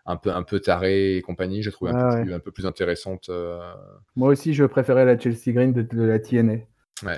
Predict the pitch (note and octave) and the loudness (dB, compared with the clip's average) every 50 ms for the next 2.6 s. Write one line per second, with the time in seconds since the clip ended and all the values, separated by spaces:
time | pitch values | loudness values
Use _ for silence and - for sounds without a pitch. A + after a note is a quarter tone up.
0 | - A2+ A#2 A2+ A#2 B2 A#2+ A#2 - - C#3 C3+ C3 B2+ C3 B2+ B2+ D3 C#3 C3 | -4 -2 0 4 6 6 4 4 4 2 4 6 6 6 6 4 4 2 0 2
1 | - C#3 C3+ C#3 C#3+ C#3 C3+ B2+ B2+ C3 C3 B2+ - D3 C#3 C3 B2 - B2 A2+ | 2 4 6 6 6 8 8 6 6 6 4 2 2 2 4 4 4 2 2 0
2 | A2+ A2 - - A2+ G#2+ G2 - - F#2+ - | 0 0 0 0 0 0 -2 -4 -10 -14 -14